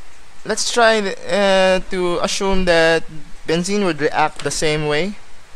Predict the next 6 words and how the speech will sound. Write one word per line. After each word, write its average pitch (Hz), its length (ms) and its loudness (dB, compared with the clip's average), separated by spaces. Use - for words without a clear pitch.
that 135 360 -2
alkenes 147 520 -2
and 165 120 -4
alkynes 156 460 -4
would 156 120 -4
react. 175 380 -2